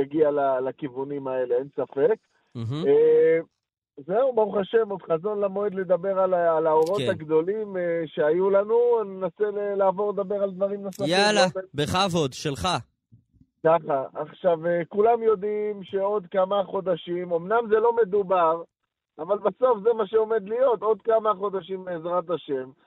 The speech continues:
Speaker 1: עומד להיות הבחירות לרבנות הראשית לישראל, נושא שמעסיק
Speaker 2: מתי זה
Speaker 1: מאוד
Speaker 2: קורה?
Speaker 1: מאוד. כנראה מרץ אלפיים עשרים ושלוש, שזה לא עוד הרבה זמן בכלל.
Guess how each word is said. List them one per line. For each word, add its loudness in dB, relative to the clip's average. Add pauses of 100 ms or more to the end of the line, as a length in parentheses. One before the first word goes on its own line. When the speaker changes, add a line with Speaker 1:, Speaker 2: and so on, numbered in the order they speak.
(200)
Speaker 1:
עומד -2
להיות 2
הבחירות -4
לרבנות -4
הראשית -4
לישראל, -2
נושא -10
שמעסיק -8
Speaker 2:
מתי -4
זה 4
Speaker 1:
מאוד 4
Speaker 2:
קורה? 2 (100)
Speaker 1:
מאוד. 4 (1000)
כנראה 4
מרץ 2
אלפיים 0
עשרים -8
ושלוש, 0
שזה -4
לא 0
עוד 0
הרבה -2
זמן -8
בכלל. -4